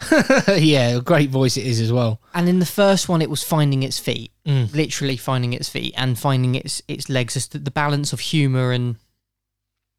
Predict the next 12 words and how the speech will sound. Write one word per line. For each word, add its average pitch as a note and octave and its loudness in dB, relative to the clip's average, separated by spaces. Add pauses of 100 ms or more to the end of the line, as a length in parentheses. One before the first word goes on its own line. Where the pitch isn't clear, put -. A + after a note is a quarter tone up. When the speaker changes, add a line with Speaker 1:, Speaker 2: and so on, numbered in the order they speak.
(160)
Speaker 2:
and C3 -2
action. - -6 (720)
I D3+ 0
think F3 -2
Andy E3 2
Serkis D#3+ 0
on C#3 0
board C#3+ 0
here C#3 0
to - -6
direct, B2 -4 (460)
um, A#2 0